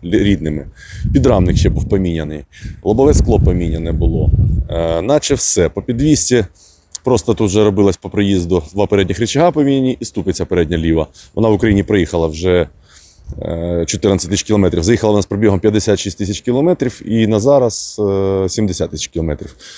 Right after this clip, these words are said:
Деталі всі ставились нові, переважно Тайвань. Е, ну, понятно, що в один слой нові деталі пофарбовані, переходи на передні дверки. Окрім цього, єдине, що це було там в процесі доставки,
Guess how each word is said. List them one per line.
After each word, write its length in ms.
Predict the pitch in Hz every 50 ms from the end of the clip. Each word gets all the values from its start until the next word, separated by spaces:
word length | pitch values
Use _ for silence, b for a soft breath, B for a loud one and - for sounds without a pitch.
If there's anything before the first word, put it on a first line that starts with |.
| B B B
Деталі 300 | - 120 - 165 151 139
всі 160 | 123 - 123
ставились 480 | 113 - 127 120 113 117 120 120 - -
нові, 300 | 180 185 214 214 190 - _ _ _ _ _ _ _ _ _ _ - - - - -
переважно 380 | - 113 110 104 104 90 92 104
Тайвань. 400 | 87 120 127 139 156 165 170 160 - _ B B B B B B -
Е, 500 | 101 98 95 98 98 95 95 95 98 101
ну, 220 | 117 - - 196 -
понятно, 320 | - 127 117 101 - 101
що 100 | - 101
в 40 | 104
один 120 | 101 104
слой 220 | - - 113 104 98
нові 180 | 104 101 98
деталі 280 | 92 95 - 98 90 98
пофарбовані, 560 | - - - 127 127 131 165 165 139 110 101
переходи 400 | - 113 107 104 - 139 - 95
на 80 | 92 92
передні 300 | - 113 113 113 98 101
дверки. 420 | 87 85 87 80 - - - - B B B B B B
Окрім 300 | - - 113 131 165 165
цього, 280 | - - 190 165 131 139
єдине, 320 | 139 123 131 127 120 123
що 200 | 113 - - 151
це 140 | 123 - -
було 220 | - 101 107 101 98
там 120 | 98 90
в 20 |
процесі 380 | - 101 90 - 98 90 - 101
доставки, 480 | 95 92 - - 104 92 - - 95